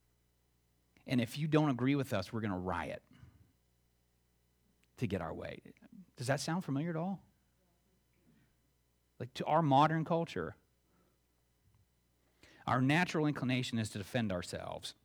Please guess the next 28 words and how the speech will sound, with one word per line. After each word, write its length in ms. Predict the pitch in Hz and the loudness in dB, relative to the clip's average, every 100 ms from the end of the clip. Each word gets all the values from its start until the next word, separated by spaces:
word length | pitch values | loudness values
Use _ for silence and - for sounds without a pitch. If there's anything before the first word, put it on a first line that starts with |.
| _ _ _ _ - | _ _ _ _ -2
And 100 | 120 | 2
it's 160 | 113 - | 2 4
not 240 | 139 151 | 4 2
pleasant 320 | - 143 131 | 0 0 0
to 60 | 120 | 2
be 180 | 120 110 - | 2 0 -2
confronted 420 | - 113 - 120 | -4 -4 0 0
by 160 | 104 107 | 2 0
our 140 | 101 | 0
sin. 420 | 90 - 101 90 92 - - - - | -4 -6 -6 -6 -8 -16 -20 -4 4
We 140 | 131 | 6
all 180 | 139 147 | 8 6
know 180 | 147 139 | 6 6
our 120 | 120 | 6
greatest 360 | 117 117 117 | 4 2 2
temptation, 520 | - 104 - 117 117 104 | -2 -2 0 -2 0 -4
and 100 | 95 | -4
so 180 | 113 | -4
does 140 | 101 95 | -4 -2
Satan. 460 | 110 92 73 80 - - - - _ _ _ _ _ _ _ _ _ - | -2 -2 -6 -14 -18 -14 -14 -14 _ _ _ _ _ _ _ _ _ -8
And 100 | 117 | 0
when 120 | 113 | 4
it 100 | 123 | 6
is 160 | 123 113 | 6 2
exposed, 480 | 113 - 127 113 104 | 0 2 4 4 2
there 140 | 104 | 0
is 100 | 98 | -2
anger, 480 | - 104 92 82 | -2 -4 -4 -4